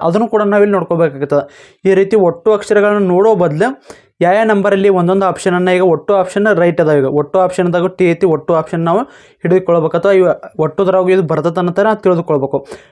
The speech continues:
ನೆಕ್ಸ್ಟ್ ಅಕ್ಷರ ಲಾಸ್ಟ್ನೇದು ಏನೈತಪ್ಪ ಅಂದ್ರೆ ಇ ಐತಿ, ಇಲ್ಲಿ ಲಾಸ್ಟ್ರದಲ್ಲಿ ಒಂದು ನೆಗೆಟಿವ್ ಮಾಡಿದ್ದಾರೆ. ಅದೇ ರೀತಿ ನಾವು ಇಲ್ಲಿ ಆರನ್ನು ತೆಗೆದುಕೊಂಡು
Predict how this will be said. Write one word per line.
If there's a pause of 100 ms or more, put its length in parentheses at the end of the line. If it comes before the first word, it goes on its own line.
(100)
ನೆಕ್ಸ್ಟ್
ಅಕ್ಷರ
ಲಾಸ್ಟ್ನೇದು
ಏನೈತಪ್ಪ
ಅಂದ್ರೆ
ಇ
ಐತಿ,
ಇಲ್ಲಿ (420)
ಲಾಸ್ಟ್ರದಲ್ಲಿ
ಒಂದು
ನೆಗೆಟಿವ್
ಮಾಡಿದ್ದಾರೆ.
ಅದೇ
ರೀತಿ
ನಾವು
ಇಲ್ಲಿ
ಆರನ್ನು
ತೆಗೆದುಕೊಂಡು